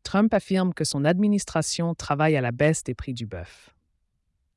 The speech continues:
La montagne russe des droits de douane pousse les exportateurs chinois à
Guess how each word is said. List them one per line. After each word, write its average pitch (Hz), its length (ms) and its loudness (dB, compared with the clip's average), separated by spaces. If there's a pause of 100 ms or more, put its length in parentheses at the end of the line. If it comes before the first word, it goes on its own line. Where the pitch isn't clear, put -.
(260)
La 135 80 -4
montagne 143 400 0
russe 175 340 -2
des 131 140 -6
droits 135 220 -2
de 123 100 -6
douane 147 560 -2 (340)
pousse 247 320 -2
les 143 220 -2
exportateurs 135 720 -4
chinois 160 560 -2
à - 140 -6